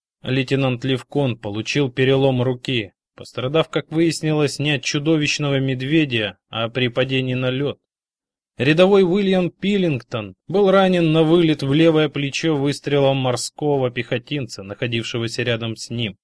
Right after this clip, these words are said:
капрала Роберта Хопкрафта. У самого капрала были сломаны восемь рёбер, раздроблена ключица и вывихнута левая рука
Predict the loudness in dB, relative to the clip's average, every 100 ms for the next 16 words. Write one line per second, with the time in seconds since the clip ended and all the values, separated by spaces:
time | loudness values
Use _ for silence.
0 | _ _ 2 6 6 8 6 6 4 2
1 | 2 -2 0 -4 0 2 2 0 -8 -16
2 | -16 _ _ _ _ _ _ _ -10 -6
3 | 0 2 2 2 2 4 6 4 4 2
4 | 2 -2 4 4 4 0 0 -2 -2 -2
5 | 0 2 0 -4 -12 _ -8 -4 0 0
6 | 2 0 -2 -2 -2 -2 -2 -2 0 -2
7 | 0 0 0 -2 -6 -2 0 2 2 0
8 | 0 -2 -4 0 0 0